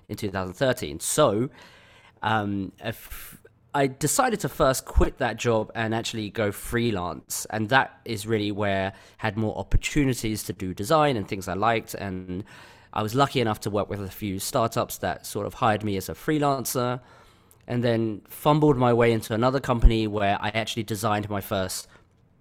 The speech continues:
platform in Keynote, the presentation app. Um, even before, you know,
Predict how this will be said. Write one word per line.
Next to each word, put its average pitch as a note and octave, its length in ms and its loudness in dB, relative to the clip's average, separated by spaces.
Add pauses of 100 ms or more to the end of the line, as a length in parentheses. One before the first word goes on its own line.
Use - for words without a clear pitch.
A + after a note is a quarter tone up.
(440)
platform A#2 720 4
in G2+ 220 -4
Keynote, E3+ 680 0
the G#2 120 -4
presentation C#3+ 560 0
app. - 240 2 (640)
Um, B2+ 360 4
even C#3+ 260 2
before, B2+ 260 -2
you B2 80 0
know, G#2 200 2